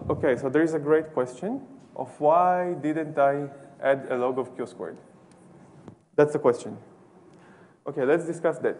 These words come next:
If I had chosen to multiply it with a log q squared, then indeed this would not be true and the conclusion would not follow. But let me explain physically why, uh, let me explain why this is not allowed. So you see,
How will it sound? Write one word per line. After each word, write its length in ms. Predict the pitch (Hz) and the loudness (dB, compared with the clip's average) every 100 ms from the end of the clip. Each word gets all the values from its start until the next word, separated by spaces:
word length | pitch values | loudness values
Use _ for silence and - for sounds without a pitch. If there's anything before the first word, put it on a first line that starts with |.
| - - | -10 -6
If 180 | 175 202 | -4 0
I 140 | 202 | 0
had 100 | 196 | 0
chosen 380 | 196 190 190 175 | 2 2 2 -2
to 180 | 170 151 | 0 2
multiply 440 | 151 160 160 151 | 4 2 2 2
it 120 | 143 | 2
with 140 | 135 143 | 2 2
a 40 | |
log 300 | 139 127 - | 2 2 -2
q 80 | 127 | -6
squared, 380 | 120 110 107 127 - - - - - - - - | -4 -2 -2 -4 -14 -20 -20 -20 -20 -20 -20 -16
then 280 | 131 139 143 | -4 0 0
indeed 460 | 143 160 170 156 - - | 0 0 -2 -4 -14 -6
this 260 | 139 147 | -4 0
would 140 | 151 139 | 0 4
not 180 | 139 | 2
be 60 | 135 | 2
true 420 | 135 208 208 185 - | -2 0 0 -4 -4
and 160 | 135 131 | -2 -2
the 60 | |
conclusion 500 | 135 139 156 156 131 | -2 0 2 2 0
would 120 | 117 | -2
not 180 | 120 120 | 0 -2
follow. 320 | - 117 85 - - - - - - - - | 0 0 0 -10 -20 -20 -20 -20 -20 -20 -20
But 240 | - 135 131 | -4 -4 2
let 160 | 165 | 2
me 80 | 180 | 2
explain 320 | 175 180 165 | 0 2 0
physically 420 | 151 175 170 165 113 | 0 -2 -2 -2 -2
why, 280 | 120 120 117 - - | 2 0 0 -10 -6
uh, 180 | 127 117 | -2 0
let 160 | 151 170 | 2 2
me 60 | |
explain 280 | 170 175 165 | 0 -2 0
why 100 | 147 | 2
this 200 | 139 139 | 2 0
is 140 | 143 127 | -4 0
not 300 | 127 127 - | 0 0 -4
allowed. 340 | 113 110 - - - - - - - - - - _ _ _ _ _ _ _ _ _ _ _ | -2 -2 -4 -14 -20 -20 -20 -20 -20 -20 -20 -20 _ _ _ _ _ _ _ _ _ _ _
So 240 | 139 135 135 | 4 4 0
you 100 | 151 | -4
see, 220 | 185 233 | 0 -2